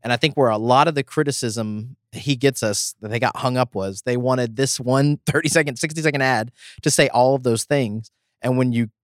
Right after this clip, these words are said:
look into it a little bit more and you read what they're trying to do, they are trying to help people to make that step. So here's another quote, and we'll be wrapping up, about done. Well, final thoughts.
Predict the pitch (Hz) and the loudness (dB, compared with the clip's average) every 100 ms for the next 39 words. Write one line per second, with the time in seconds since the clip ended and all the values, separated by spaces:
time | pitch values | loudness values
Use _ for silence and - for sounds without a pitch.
0 | _ _ _ 160 - 185 202 175 131 143 | _ _ _ 0 2 0 4 6 6 4
1 | 202 196 202 196 208 113 127 135 131 131 | 2 4 4 4 4 2 -2 -6 -6 -4
2 | 143 170 160 147 120 - 165 131 107 151 | -2 -2 0 -2 0 0 0 0 -2 0
3 | 107 101 _ _ _ _ 113 131 131 123 | -2 -6 _ _ _ _ 0 2 4 0
4 | 123 147 135 110 143 - 127 104 98 101 | 0 0 0 -2 -4 -4 -6 -8 -10 -8
5 | 107 104 85 - 65 58 - 101 135 143 | -8 -8 -12 -12 -14 -16 -12 -4 0 2
6 | 151 151 156 139 - 113 113 110 107 120 | 0 2 4 4 2 -8 -8 -8 -2 -2
7 | 120 123 123 - 107 120 117 117 117 107 | 0 -2 -4 -6 -2 -2 0 -4 -4 -4
8 | 131 127 110 120 113 - | -2 -2 0 0 -2 -4